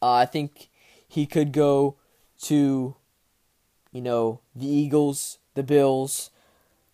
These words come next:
Um, I, I, you know, I'm gonna throw out there the Raiders. You know, they, if they add one more, um, option for Derek Carr, man,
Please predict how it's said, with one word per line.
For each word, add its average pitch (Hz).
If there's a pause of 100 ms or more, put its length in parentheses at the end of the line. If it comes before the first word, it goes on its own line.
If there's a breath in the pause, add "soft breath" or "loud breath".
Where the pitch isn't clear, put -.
(300)
Um, 123 (1300)
I, 180
I, 165
you 156
know, 151
I'm 143
gonna 147
throw 147
out 151
there 170
the -
Raiders. 196 (320)
You 123
know, 143 (640)
they, 139 (520)
if 117
they 170
add 170
one 143
more, 139 (460)
um, 123 (720 soft breath)
option 147
for 131
Derek 127
Carr, 143 (1120 loud breath)
man, 110